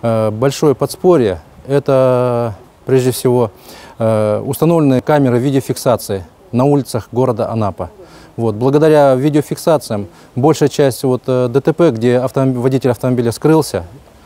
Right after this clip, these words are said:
э, мы устанавливаем личность водителя, да, и транспортное средство по видеофиксациям.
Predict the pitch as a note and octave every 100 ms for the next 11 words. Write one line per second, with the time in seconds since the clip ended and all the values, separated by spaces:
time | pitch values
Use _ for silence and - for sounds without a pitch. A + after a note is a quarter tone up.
0 | - - - A#2 A2 A2 G#2+ C3 D#3+ D3
1 | - - - - C#3 A#2+ C#3+ C#3+ C3 A#2+
2 | A2+ G#2 - - B2+ D#3+ - C#3 - C3
3 | C3 A#2+ A#2+ A#2 A#2+ A#2+ A#2+ C3+ C3+ B2
4 | C3 - C3 C#3+ D3 - G#2 - - -
5 | - D3+ A#2+ C#3 B2+ - G#2 A2+ G2 -
6 | F2+